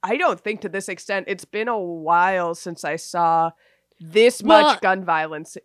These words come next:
Speaker 1: in a movie. I, I
Speaker 2: Yes.
Speaker 1: think. I mean, I could just be forgetting it, and, and because of,
Speaker 2: Well,
Speaker 1: uh,
Speaker 2: I
Speaker 1: the,
Speaker 2: think
Speaker 1: like, what we know this movie inspired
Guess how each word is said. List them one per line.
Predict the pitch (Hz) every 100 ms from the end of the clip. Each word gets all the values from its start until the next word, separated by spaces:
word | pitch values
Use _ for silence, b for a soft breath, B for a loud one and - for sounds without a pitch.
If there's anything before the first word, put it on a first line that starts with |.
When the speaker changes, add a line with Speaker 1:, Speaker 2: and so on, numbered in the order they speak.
| -
Speaker 1:
in | 180 170
a | 165 165 151 147 _ _
movie. | 180 185 175 165 139
I, | 143
I |
Speaker 2:
Yes. | 185 202 233 -
Speaker 1:
think. | 247 214
I | 247 269
mean, | 285
I | 262
could | 254 294 220
just | 254 -
be | 220 202 - _
forgetting | - 208 208 220 226
it, | 226 -
and, | 190 180 -
and | 180 165
because | 185 - 208 208
of, |
Speaker 2:
Well, | 254 311
Speaker 1:
uh, | 294 208
Speaker 2:
I | 202
Speaker 1:
the, |
Speaker 2:
think | 165 214 202 175 - -
Speaker 1:
like, | 202 185
what | 185 190
we | 196 185
know | 180 175 170 165 165 _ _ _ _ _ _ _ _
this | 196 185
movie | 185 180 175 175 170 151
inspired | - 170 - 208 214 214 208